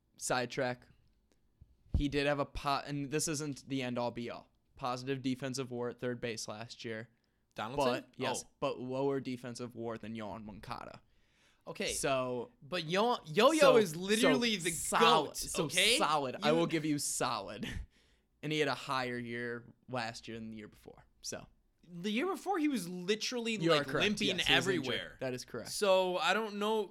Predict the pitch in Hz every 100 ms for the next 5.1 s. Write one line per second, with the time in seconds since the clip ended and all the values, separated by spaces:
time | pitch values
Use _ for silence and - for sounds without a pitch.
0 | 151 151 - 160 240 233 247 311 285 247
1 | 220 190 196 214 226 208 226 240 208 185
2 | - 170 170 160 151 113 113 _ _ _
3 | _ - 139 175 185 131 135 190 147 110
4 | 101 _ - - 196 - 196 220 131 131
5 | 127